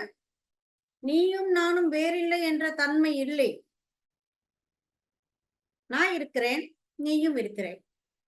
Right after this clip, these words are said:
நான் வேறு, நீ வேறு, ஆனா எந்த கூட உனக்கே சேரும். அங்க ஒன்னஸ் கிடையாது,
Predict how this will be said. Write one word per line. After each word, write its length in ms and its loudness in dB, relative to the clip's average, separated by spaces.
நான் 240 2
வேறு, 200 2
நீ 80 4
வேறு, 200 2
ஆனா 220 -2
எந்த 280 -2
கூட 220 0
உனக்கே 380 -4
சேரும். 520 0
அங்க 160 0
ஒன்னஸ் 360 0
கிடையாது, 400 -6